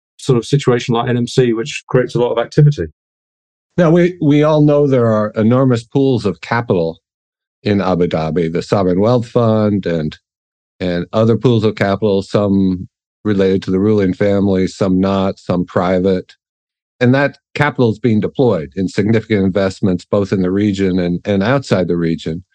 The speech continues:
Speaker 2: I'm wondering whether, as always happens, there'll be some number of, not every investment turns up roses. Uh,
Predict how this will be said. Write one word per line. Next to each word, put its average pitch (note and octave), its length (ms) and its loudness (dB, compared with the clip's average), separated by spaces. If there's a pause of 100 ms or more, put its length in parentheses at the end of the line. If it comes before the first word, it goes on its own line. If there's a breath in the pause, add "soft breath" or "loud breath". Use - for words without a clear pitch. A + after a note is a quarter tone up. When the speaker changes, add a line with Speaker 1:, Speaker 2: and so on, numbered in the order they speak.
(440)
Speaker 2:
I'm B2 160 4
wondering C#3 480 4
whether, A#2 560 2 (260)
as G#2 420 -2
always A#2+ 320 2
happens, G#2 400 -2
there'll G#2+ 140 0
be G2 100 0
some A2 280 2
number G#2 360 2
of, F2+ 140 -2 (420)
not C#3+ 160 4
every C3 200 4
investment A#2 520 2
turns A2 240 2
up G2+ 200 0
roses. G#2+ 580 0
Uh, G2 460 0